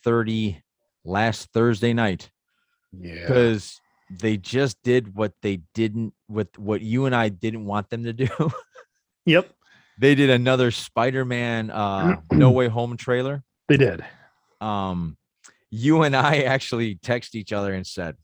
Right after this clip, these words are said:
Speaker 1: "We're not gonna watch it." <laughs>
Speaker 2: Oh, I, I so tried not to.
Speaker 1: I tried not to for literally three seconds, and then I, uh,
Speaker 2: Oh, really? I made it
Speaker 1: Yeah.
Speaker 2: till the next day.
Speaker 1: Oh, no, no. I grabbed, I, when I, it, it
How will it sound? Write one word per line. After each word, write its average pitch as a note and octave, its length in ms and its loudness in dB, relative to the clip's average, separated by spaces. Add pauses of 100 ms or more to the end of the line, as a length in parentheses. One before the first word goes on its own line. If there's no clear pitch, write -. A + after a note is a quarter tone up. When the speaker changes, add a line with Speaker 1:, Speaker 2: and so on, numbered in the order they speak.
(260)
Speaker 1:
"We're D#2+ 140 -12
not D2 200 -10
gonna G2 160 -8
watch A#2+ 300 -2
it." A2 140 -8 (220)
<laughs> - 200 -8
Speaker 2:
Oh, F3+ 120 8
I, D3+ 120 8 (100)
I E3 200 4
so E3+ 340 6
tried B2+ 280 2
not G#2 260 -4
to. - 180 -20 (880)
Speaker 1:
I C3 240 2
tried B2+ 400 0
not A2+ 240 -4
to A#2 160 -6
for G#2+ 400 -2
literally - 920 -8
three C#3+ 320 -8
seconds, G2+ 680 -6
and G2 200 -4
then G2 220 -2
I, F2+ 300 -2
uh, D#2+ 280 -6 (460)
Speaker 2:
Oh, G3 80 10
really? C#3+ 320 6
I D3+ 120 4
made F3+ 160 6
it E3 40 8
Speaker 1:
Yeah. - 80 6
Speaker 2:
till D3+ 100 6
the C3+ 60 6
next A#2 220 0
day. - 140 -12 (280)
Speaker 1:
Oh, A#2 180 4
no, F#2 200 2
no. F#2 240 0
I A2+ 180 2
grabbed, A2+ 560 2
I, G#2 220 -2
when G2+ 200 -4
I, G2 220 -2
it, G2 200 -6
it F#2+ 120 -10